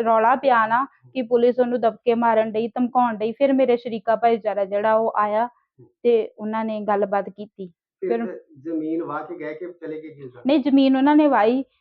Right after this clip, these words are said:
Speaker 1: ਜਿੰਨੀ ਕੁ ਉਹਨਾਂ ਕੋਲ ਵਗੀ, ਬਾਅਦ ਵਿੱਚ ਉਹ ਚਲੇ ਗਏ।
Speaker 2: ਹੂੰ।
Speaker 1: ਪੁਲਿਸ ਨੇ ਉਹਨਾਂ ਨੂੰ ਮੇਰੇ ਸਾਹਮਣੇ ਫੋਨ ਕਰਤਾ ਕਿ "ਤੁਸੀਂ ਭੱਜ ਜਾਓ।"
Speaker 2: ਹੂੰ।
Speaker 1: ਮਤਲਬ ਉਹਨਾਂ ਨੂੰ ਪਤਾ ਲੱਗ ਗਿਆ ਹੈ,
Speaker 2: ਤਾਂ
Speaker 1: ਐਸ ਐਚ ਓ
Speaker 2: ਤੁਸੀਂ
Speaker 1: ਸਾਹਿਬ ਨੇ।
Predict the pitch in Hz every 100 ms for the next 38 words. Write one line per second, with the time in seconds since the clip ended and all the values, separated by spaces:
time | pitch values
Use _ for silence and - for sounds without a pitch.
0 | _ 226 240 240 247 247 254 240 220 240
1 | 226 220 220 247 254 240 214 190 196 196
2 | 202 _ _ 139 - _ _ - 262 294
3 | 320 311 285 294 285 262 262 226 247 285
4 | 277 240 214 220 208 233 254 254 - 214
5 | 240 226 185 185 269 - _ _ _ _
6 | - - - 233 208 202 202 214 240 254
7 | 233 170 208 165 170 170 - - _ _
8 | - - 220 233 254 233 202 190